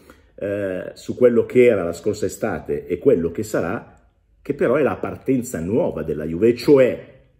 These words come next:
indica nella figura di Giuntoli direttore tecnico quest'anno, in questo prossimo mercato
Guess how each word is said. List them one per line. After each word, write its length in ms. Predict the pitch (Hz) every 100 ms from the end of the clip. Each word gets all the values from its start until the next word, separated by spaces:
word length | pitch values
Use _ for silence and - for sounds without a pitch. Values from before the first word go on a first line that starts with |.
| _ _ _ _ _ _ _
indica 640 | 180 196 147 101 85 87
nella 240 | 87 92 92
figura 800 | 107 104 151 131 85 69 - - _
di 220 | _ 80 85
Giuntoli 480 | 127 139 - 78
direttore 600 | 80 85 87 127 92 87
tecnico 800 | - 101 - - 98 - 143 180 - _ _ _ _ _ _ _ _ _ _ _
quest'anno, 1080 | - 104 - - - 240 151 104 87 78 69
in 180 | 92 92
questo 380 | - 127 131 110
prossimo 460 | - 131 - 117
mercato 960 | 107 98 92 - 208 104 - 82 -